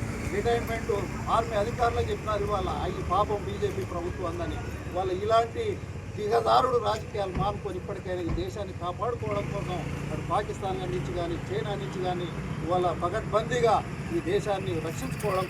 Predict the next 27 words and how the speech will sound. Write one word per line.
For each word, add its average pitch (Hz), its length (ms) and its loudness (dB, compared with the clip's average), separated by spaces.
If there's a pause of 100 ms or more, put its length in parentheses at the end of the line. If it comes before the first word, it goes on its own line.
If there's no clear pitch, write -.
కోసం 180 260 0 (480)
ఆర్మీకి 415 500 2 (440)
ఈ 370 140 2
సై-, 185 300 2
త్రివిధ 202 280 0 (100)
బ-, 165 160 -2
దళాలకు 208 500 4 (340)
సంబంధించినటువంటి 202 760 0
దానికి 175 200 -2
ఎక్కువ 196 220 0
నిధులు 190 340 0
కేటాయించాలి 185 560 0
ప్రభుత్వాలని - 680 -2
చెప్పేసి 117 400 -6 (360)
నేను - 200 -8
డిమాండ్ 185 340 0
చేస్తా - 240 2
ఉన్నాను. 254 360 2 (380)
ఇవాళ 175 200 4
నిన్న 185 280 2
జరిగినటువంటి 190 760 2 (360)
ముప్పై 185 300 0
మంది 202 360 2 (400)
మరణానికి 214 480 2
కారణమైనటువంటి 185 1000 2 (560)
మరి 170 160 2
దానికి 160 440 4